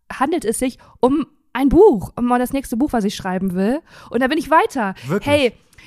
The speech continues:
Speaker 1: boah, und kennst du dieses Gefühl, wenn du etwas wirklich ewig mit dir rumträgst und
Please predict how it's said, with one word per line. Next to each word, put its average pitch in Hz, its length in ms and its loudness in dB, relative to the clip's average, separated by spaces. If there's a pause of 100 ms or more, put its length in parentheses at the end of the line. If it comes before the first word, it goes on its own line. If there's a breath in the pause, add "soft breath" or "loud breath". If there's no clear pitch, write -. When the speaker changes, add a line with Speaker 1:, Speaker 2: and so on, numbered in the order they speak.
(180 loud breath)
Speaker 1:
boah, 254 200 -4 (120)
und 247 100 -8
kennst 320 300 -6
du 294 40 -16
dieses 254 280 -6
Gefühl, 269 560 0
wenn 254 180 -2
du 262 80 -2
etwas 247 380 -4
wirklich 262 360 -6 (100)
ewig 294 480 -2
mit 254 160 -4
dir 240 80 0
rumträgst 247 880 -2
und 226 380 -6